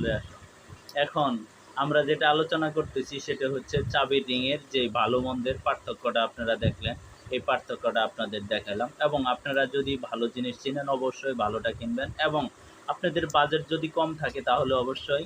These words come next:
কম দামেটাই কিনা উত্তম, এটাও আপনাদেরকে আমি বললাম। ধন্যবাদ সবাইকে, ভালো থাকুন, সুস্থ থাকুন, ভালো পণ্য কিনে সবাই সুন্দর পণ্য ব্যবহার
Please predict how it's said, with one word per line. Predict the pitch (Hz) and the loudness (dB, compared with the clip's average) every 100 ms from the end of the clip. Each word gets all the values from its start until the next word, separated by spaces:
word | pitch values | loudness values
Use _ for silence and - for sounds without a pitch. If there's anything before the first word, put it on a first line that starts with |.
| - | -4
কম | 151 147 | -4 0
দামেটাই | 139 123 117 135 - | 0 0 -2 -2 -4
কিনা | 143 127 117 127 | -4 -2 0 -4
উত্তম, | - 101 - 107 123 | -4 -8 -8 -6 -4
এটাও | 123 120 | 0 0
আপনাদেরকে | 117 123 113 107 - 117 | 0 -4 -2 -4 -4 -6
আমি | 120 117 | -6 -2
বললাম। | 113 104 - - - - - - | -2 -2 -6 -12 -20 -20 -10 0
ধন্যবাদ | 147 156 156 156 - | 2 4 4 2 2
সবাইকে, | 165 143 139 - 143 131 | 0 2 0 0 -2 -2
ভালো | 131 131 127 | 0 0 0
থাকুন, | 131 - 135 139 - | -4 -4 -4 -4 -2
সুস্থ | 127 - 131 | -2 -2 -4
থাকুন, | 127 120 131 131 107 | -4 -4 -4 -2 0
ভালো | 113 123 | 2 0
পণ্য | 135 131 131 123 | -2 -4 -4 -4
কিনে | 127 120 120 - - - - | -4 -4 -6 -14 -14 -10 -4
সবাই | 151 131 120 117 - - - - | -2 2 2 0 -4 -16 -14 -6
সুন্দর | 165 151 143 135 127 | -2 0 2 2 2
পণ্য | 139 139 139 131 - 123 | 0 0 0 0 -2 -4
ব্যবহার | 135 127 131 120 | 0 2 2 0